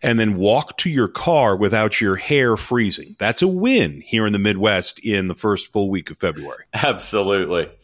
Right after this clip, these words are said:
Speaker 2: We're recording this on Thursday, February eighth, twenty twenty-four. Ben, with the border crisis growing daily, Republicans in the U S House of Representatives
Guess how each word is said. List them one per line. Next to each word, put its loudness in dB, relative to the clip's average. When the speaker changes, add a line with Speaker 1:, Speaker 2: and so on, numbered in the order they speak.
Speaker 2:
We're 0
recording 2
this 0
on -2
Thursday, 0
February 0
eighth, -4
twenty -4
twenty-four. -6
Ben, 0
with -2
the 0
border 0
crisis -2
growing -2
daily, -2
Republicans -2
in -8
the -2
U 2
S -2
House -2
of -12
Representatives -4